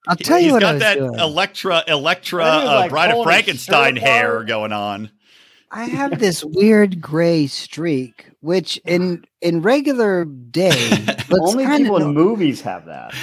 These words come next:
Speaker 2: I know.
Speaker 1: What
Speaker 2: Did you
Speaker 1: is
Speaker 2: get hit by lightning?
Speaker 1: I have no clue. It's really accentuated in the, in the internet lighting.
Speaker 2: Well,
Speaker 1: In
Speaker 2: you have that cute
Speaker 1: regular
Speaker 2: little
Speaker 1: life.
Speaker 2: dog.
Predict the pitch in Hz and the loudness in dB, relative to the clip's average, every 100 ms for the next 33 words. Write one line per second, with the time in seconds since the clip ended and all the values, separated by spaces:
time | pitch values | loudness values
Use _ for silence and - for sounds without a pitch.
0 | - - 202 233 240 139 127 302 320 285 | -6 -2 0 2 2 2 -2 0 2 2
1 | 170 202 208 131 143 208 254 262 269 - | 0 2 2 2 2 2 0 0 -4 -8
2 | _ _ _ _ - - - 277 233 247 | _ _ _ _ -10 -8 -4 -4 -2 0
3 | 277 294 269 - - 285 220 160 165 156 | 4 4 2 -4 -2 2 2 2 0 -2
4 | 165 180 240 311 302 269 208 156 143 - | -6 0 4 4 4 4 6 4 2 -4
5 | - - 269 277 240 190 156 139 135 135 | -8 -2 -2 -2 -2 0 2 2 0 0
6 | 127 127 131 127 123 - _ _ _ 131 | 0 0 2 2 -2 -6 _ _ _ -10
7 | 123 123 113 - - 226 302 233 135 123 | -8 -10 -12 -12 -4 -2 0 0 -2 -8
8 | _ _ _ _ _ - 131 202 277 214 | _ _ _ _ _ -6 0 2 4 2
9 | 127 101 87 _ _ _ _ 165 185 269 | 0 -6 -16 _ _ _ _ 2 2 2
10 | 269 226 330 277 247 175 349 165 185 - | 2 0 0 0 2 2 2 2 4 2
11 | 101 165 | 0 -6